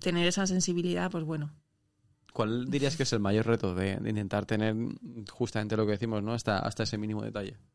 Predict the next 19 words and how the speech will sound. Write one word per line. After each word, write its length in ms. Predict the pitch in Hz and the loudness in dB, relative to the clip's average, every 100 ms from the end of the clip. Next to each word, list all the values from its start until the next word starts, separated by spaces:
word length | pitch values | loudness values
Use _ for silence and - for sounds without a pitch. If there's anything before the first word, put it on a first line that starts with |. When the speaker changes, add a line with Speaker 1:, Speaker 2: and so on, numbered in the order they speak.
| _ _ _ - - - - - - - | _ _ _ -20 -20 -20 -20 -18 -18 -4
Speaker 1:
El 180 | 190 180 | 0 2
mayor 360 | 156 160 233 196 | 0 0 0 0
reto. 360 | 185 226 165 151 - - - - _ | 0 0 -2 -6 -12 -20 -20 -20 _
Uf. 280 | 202 _ - - _ _ _ _ _ - - | -20 _ -20 -20 _ _ _ _ _ -20 -20
Mm, 540 | 180 170 165 165 165 180 | -14 -10 -8 -6 -4 -2
la 100 | 180 | 0
verdad 180 | 170 180 | 0 -2
es 80 | |
que, 340 | - 240 262 240 | 0 0 0 0
eh, 640 | 226 214 196 185 180 175 165 | 0 0 0 0 -2 -4 -4
ahora 180 | 180 190 | -2 2
mismo 400 | 214 214 269 - | 2 2 -2 -4
lo 180 | - 202 | -4 -4
que 60 | 180 | -2
estamos 340 | - 180 214 | -2 -2 -2
es 120 | 240 | -2
muy 240 | 226 233 220 | 0 0 0
contentas 580 | 208 202 196 196 240 - | 0 2 2 0 -2 -4
porque 460 | 190 175 175 165 | -6 -4 -4 -4